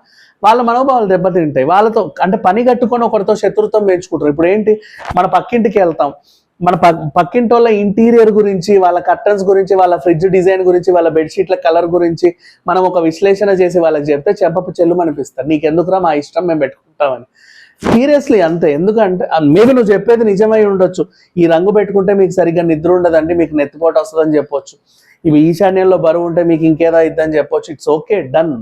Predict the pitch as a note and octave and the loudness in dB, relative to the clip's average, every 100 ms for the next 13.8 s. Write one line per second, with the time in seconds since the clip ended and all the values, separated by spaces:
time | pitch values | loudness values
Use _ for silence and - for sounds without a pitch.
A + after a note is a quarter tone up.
0 | A2+ G#3+ G#3+ - - _ - - F#3+ G3+ | -4 -4 -4 -12 -14 _ -20 -8 -2 0
1 | F3 D3+ C#3+ - F3+ - _ _ _ _ | 0 -2 -6 -6 -6 -8 _ _ _ _
2 | - D3 F3 F#3+ F#3+ F#3 F#3 F#3 D#3 C#3 | -4 0 0 0 -2 0 0 0 0 -2
3 | C3+ F3 F3+ D#3+ D3 C#3+ D#3 D#3+ C#3+ D3 | -2 0 0 0 -2 -2 -4 -2 -2 -2
4 | D3 C3+ B2+ B2 F#3+ - _ _ - E3+ | -4 -6 -6 -6 -6 -8 _ _ -4 0
5 | F#3+ F#3+ F#3 F3+ E3+ D#3+ D#3 D3+ D3 C#3+ | 2 2 2 2 2 2 0 0 0 0
6 | C3+ - C#3+ D#3+ E3 E3 D3+ C#3+ F3 D3 | -4 -4 -2 0 0 0 0 -2 0 2
7 | C#3+ D3+ C3 A2+ - _ _ _ - D3+ | 2 0 -2 -6 -16 _ _ _ -6 -4
8 | D3+ F3+ F3 F#3 E3+ F3 F#3 F#3 F3 E3+ | 0 0 0 -2 -2 0 -2 0 0 0
9 | D#3+ D#3 E3 F3 E3 D3 D#3 D#3+ D3 D3+ | 0 -2 0 0 0 0 0 -2 -2 0
10 | D3+ D3+ C#3 - C#3+ C#3 D3 C3+ B2+ C3+ | 2 2 0 -4 -8 -6 -6 -6 -4 -2
11 | D3 D3+ D3 C#3+ C3+ C#3 D3+ _ _ - | -2 -2 -2 -4 -4 -8 -10 _ _ -16
12 | - C#3 C#3+ C#3 B2 A#2+ A#2 C3+ D#3 D#3 | -6 -2 0 2 0 0 0 0 0 -2
13 | D3+ C#3 C3+ C#3 C3+ B2+ B2+ | 0 2 2 0 -2 -4 -4